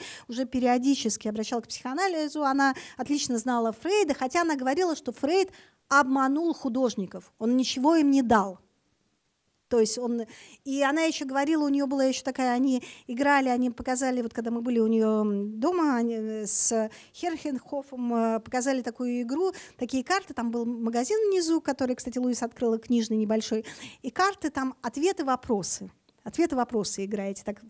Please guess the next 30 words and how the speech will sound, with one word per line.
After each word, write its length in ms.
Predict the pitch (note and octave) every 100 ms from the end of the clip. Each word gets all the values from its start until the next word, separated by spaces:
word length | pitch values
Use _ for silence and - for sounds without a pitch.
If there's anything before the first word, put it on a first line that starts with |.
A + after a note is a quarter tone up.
| _
вопрос, 560 | A3+ A#3 A#3 A#3+ G#3+ - - - - _ _ _ -
а, 580 | G#3+ G3+ F#3+ F#3+ G3
скажем, 1040 | F3+ - G3+ G3 F#3 F3+ G3+ F3+ F3+ F3+ D#3+ _ _ G#3
задаёте 360 | F#3+ G#3+ G3+ G3+
вопрос, 380 | A3 G#4+ B4 -
получаете 520 | B3 A#3+ D#4 F4+ B3+
там, 180 | A3+ G#3+
а, 160 | G#3+ A3 - -
ответ 420 | A3 - C4+ -
от 200 | B3 G#3
Фрейда, 420 | - G3+ F3+ F3 F3
да, 220 | G3+ D4 D4+
например. 520 | A#3 G3+ G3 F#3 F3 - _
Это 240 | C#4 D4 C#4+
у, 180 | - F4+
у 60 | C#4+
неё, 200 | D#4 C#4+
опять 320 | C#4 - G4+
же, 80 | C4+
даже 220 | B3+ C#4
с 60 | C#4
психоанализом 680 | - - C4+ D4+ D4+ A3 G#3
у 20 |
неё 120 | A3
были 200 | A#3 B3+ - - _ _
очень 420 | D4 E4 F4 E4+
сложные 560 | D#4 - B3 C4+ C4 A#3
отношения, 720 | A3+ A3+ A3 G#3+ G3+ F#3 F3+ _ -
очень 300 | C#4 B3 A3
сложные. 440 | G#3 G3 E3+ G3